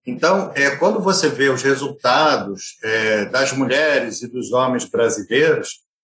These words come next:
você vê que eles não batem necessariamente. Então, é, vou ler pra você o, os cinco primeiros itens, né, que as mulheres disseram como,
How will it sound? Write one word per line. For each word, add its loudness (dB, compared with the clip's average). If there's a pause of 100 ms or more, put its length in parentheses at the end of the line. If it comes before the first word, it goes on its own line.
(140)
você 2
vê 4
que 0
eles 0
não 0
batem 0
necessariamente. 0
Então, -2
é, 2
vou 0
ler 2
pra 0
você 2
o, -6
os 0
cinco 2
primeiros 2
itens, 0
né, 2 (320)
que -4
as 0
mulheres 2
disseram 0
como, -4